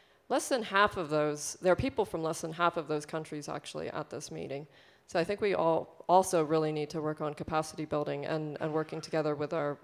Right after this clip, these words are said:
with the range states to, um, that the next time we have a Great Ape Summit, we have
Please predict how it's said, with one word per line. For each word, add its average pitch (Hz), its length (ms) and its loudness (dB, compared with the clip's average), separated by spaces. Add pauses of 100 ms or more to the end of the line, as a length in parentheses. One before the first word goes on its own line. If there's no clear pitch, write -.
(160)
with 151 220 -6
the 156 100 0
range 160 280 0
states - 400 -6
to, 147 480 -6 (180)
um, 151 340 -10 (280)
that 160 180 -2
the 165 80 2
next 180 240 2
time 160 180 -2
we 156 80 -4
have 151 120 -4
a 156 40 -6
Great 151 220 -4
Ape 143 160 -8
Summit, 151 260 -6
we 160 120 -6
have 156 100 -6